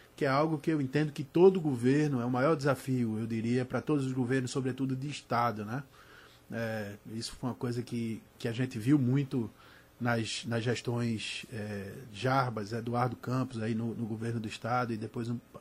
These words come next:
Paulo Câmara também. É, esperamos que Raquel siga nessa linha,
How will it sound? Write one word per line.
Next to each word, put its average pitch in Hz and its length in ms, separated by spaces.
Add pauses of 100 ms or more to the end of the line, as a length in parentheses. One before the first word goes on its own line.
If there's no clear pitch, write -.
(120)
Paulo 123 240
Câmara 127 360
também. 123 320 (720)
É, 113 160
esperamos 147 400
que 160 80
Raquel 139 640 (400)
siga 160 540
nessa 135 320
linha, 113 360